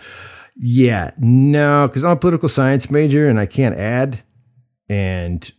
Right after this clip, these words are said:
um, calculus, well, yeah, that's not happening. And, uh, basically, that just scares me. So, yeah, let's talk about other stuff, like wells.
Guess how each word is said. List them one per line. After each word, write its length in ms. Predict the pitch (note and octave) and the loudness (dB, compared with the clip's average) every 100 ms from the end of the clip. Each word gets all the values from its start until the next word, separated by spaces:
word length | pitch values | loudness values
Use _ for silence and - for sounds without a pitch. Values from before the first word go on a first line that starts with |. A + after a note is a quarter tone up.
| - | -8
um, 580 | F#2 F2 E2 D2+ - - | -6 -4 -6 -8 -12 -10
calculus, 580 | - B2+ B2 F2 D#2+ - | -4 -4 -2 -4 -6 -10
well, 140 | - A#1+ | -16 -16
yeah, 180 | - - - | -16 -20 -16
that's 200 | D2 - | -14 -12
not 120 | G1+ | -14
happening. 320 | B1 A#1+ D2+ - - - _ _ _ A#2+ | -14 -14 -16 -18 -20 -20 _ _ _ -4
And, 480 | G#2+ G2+ F2+ E2 | -2 -2 -4 -6
uh, 600 | D#2+ D2+ C2+ A#1+ A1 A1+ E2+ - | -6 -8 -10 -12 -14 -16 -18 -12
basically, 600 | F2+ F2+ A#2 - E2 D#2 | -8 -6 -6 -6 -8 -6
that 200 | D2 D2+ | -8 -8
just 180 | - E2+ | -8 -6
scares 460 | - F2+ E2+ E2 - | -6 -4 -4 -6 -8
me. 320 | - C2+ - _ | -12 -14 -16 _
So, 500 | - F2 D2 D2 - _ - | -10 -6 -6 -8 -12 _ -14
yeah, 100 | A2 G#2 C#3+ _ _ _ | -14 -14 -20 _ _ _
let's 420 | G3+ A2+ G2 - - _ _ _ | -4 -2 -2 -8 -16 _ _ _
talk 160 | G2 E2+ | -4 -4
about 200 | D#2+ - | -6 -8
other 220 | E2+ D2+ | -8 -8
stuff, 500 | - - - - - | -10 -14 -16 -18 -16
like 220 | G2 G2+ - | -8 -6 -8
wells. 640 | D#3 E3+ C4 G#2+ C2 - | -6 -2 0 0 -4 -10